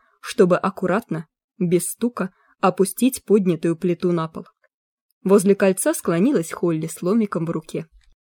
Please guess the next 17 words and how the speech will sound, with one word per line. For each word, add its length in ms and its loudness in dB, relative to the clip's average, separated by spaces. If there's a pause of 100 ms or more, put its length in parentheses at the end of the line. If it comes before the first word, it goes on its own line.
(560)
В 160 0
зале 260 2
стояла 460 0
тишина. 500 -8 (880)
Свет 400 4
нашего 360 0
стоящего 640 -2
на 120 0
полу 280 -2
фонаря 440 -4 (380)
падал 300 4
на 160 2
бюст 320 -2
Марисы 420 -2
Фиттис. 540 -12 (800)
Фонарь 300 2
мерцал, 480 -4